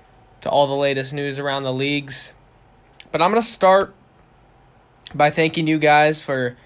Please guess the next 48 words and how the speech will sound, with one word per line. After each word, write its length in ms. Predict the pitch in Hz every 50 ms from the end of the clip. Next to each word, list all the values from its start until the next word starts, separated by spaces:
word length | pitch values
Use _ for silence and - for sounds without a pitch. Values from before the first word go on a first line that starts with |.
| _ _ _ -
ninety-one 480 | 135 135 147 151 151 147 147 151 147
followers 480 | 147 - 151 139 143 139 139 139 143 135
on 100 | 135 117
Instagram 520 | 127 135 131 - - - 135 135 139 139
and 60 | 135 131
the 60 | 127
continuous 560 | 131 156 139 - - 135 135 135 135 135 131
support. 540 | - - 131 - - 135 135 131 135 135 - _ _ _ _ _ _ _ _ _ _ -
I 20 |
wouldn't 180 | 127 139 147 147
be 100 | 151 139
able 120 | 139 143
to 140 | 131 - 147
do 200 | 135 139 135 135 -
any 400 | - 151 160 156 147 135 120 120 - - - _ _ _ _ _ -
of 200 | - 143 131 131
this 200 | 135 131 127 -
without 360 | - 127 131 135 131 127 123
you. 180 | 123 123 120 120 120 - -
And 140 | - 131 131
just 160 | 135 135 -
remember 240 | 151 139 135 135 135
to 80 | 131 131
continue 400 | 135 131 127 - 143 139 139 131
to 60 | 131
follow, 360 | - - 139 135 135 135 135
continue 400 | 135 135 - - - 143 139 139
to 60 | 131
share 260 | 131 - - 139 135
as 80 | 135 131
much 220 | 135 131 131 131
as 80 | 127 -
possible 580 | - - 147 143 147 - 151 135 139 139 139 - _ _ _ _ _ _ _ -
so 160 | - - 139
we 80 | 135
can 140 | 131 139 127
keep 340 | 123 - - 135 135 127 - - _ _ -
this 240 | 135 127 123 - -
thing 400 | - - - 131 127 123 123 117
rolling. 400 | 131 123 120 117 110 92 87 82 _ _ _ _ _ _ _ _ _ _ _ _ _ _ _ _ _ - _ _ -
I'm 100 | - 151
gonna 100 | 190 226
start 300 | 226 - - 214 220 214
in 60 | 208
the 160 | 196 - -
M 160 | 156 165 180 190
L 160 | 190 190 170
B. 440 | 143 160 165 170 170 175 180 170